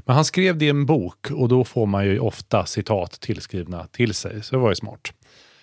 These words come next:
Eh, Gige-, Gigerenzer tänkte mycket på det här med den osäkra världen och hur vi ska ta oss an den. Och att vi konstant måste lära oss för att kunna ta oss an den. Ungefär så.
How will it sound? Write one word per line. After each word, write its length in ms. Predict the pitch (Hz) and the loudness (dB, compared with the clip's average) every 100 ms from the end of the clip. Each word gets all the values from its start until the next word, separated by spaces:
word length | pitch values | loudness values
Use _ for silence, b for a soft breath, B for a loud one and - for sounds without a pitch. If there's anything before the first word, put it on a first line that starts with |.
| b | b
Eh, 440 | - 135 143 147 151 - _ - _ - | 4 6 8 6 4 -4 _ -20 _ 0
Gige-, 380 | 196 175 185 175 | 0 4 2 4
Gigerenzer 600 | 151 170 175 165 151 160 | 2 4 6 4 4 4
tänkte 300 | 156 147 147 | 4 4 4
mycket 300 | 147 - 139 | 2 4 4
på 60 | 135 | 6
det 60 | |
här 80 | 117 | 6
med 120 | 98 | 4
den 80 | 143 | 2
osäkra 480 | 120 - 107 - 98 | -2 0 0 2 4
världen 480 | 101 101 95 87 113 | 6 4 2 -2 -2
och 180 | 98 - | -4 2
hur 160 | 120 98 | 2 4
vi 160 | 98 | 2
ska 200 | - 110 | 0 -4
ta 160 | 98 101 | -2 -2
oss 120 | 92 | 0
an 200 | 113 98 | 0 0
den. 200 | 90 104 B B B B | -2 -4 B B B B
Och 280 | 135 131 143 | 2 2 -2
att 180 | 131 | 0
vi 80 | 143 | -4
konstant 600 | - 135 120 143 143 120 | -2 -4 2 2 2 0
måste 260 | 131 - 123 | -2 0 2
lära 420 | 127 135 101 123 | 4 4 4 4
oss 220 | 98 - | 2 -2
för 140 | - 95 | -4 -2
att 60 | |
kunna 180 | 92 95 | 0 0
ta 160 | - 104 | 2 0
oss 160 | 85 | 2
an 160 | 120 104 | 0 -2
den. 220 | 87 107 - - - | -4 -10 -12 -20 -4
Ungefär 340 | 143 127 - 98 | 4 4 2 -4
så. 280 | - 110 | -6 -8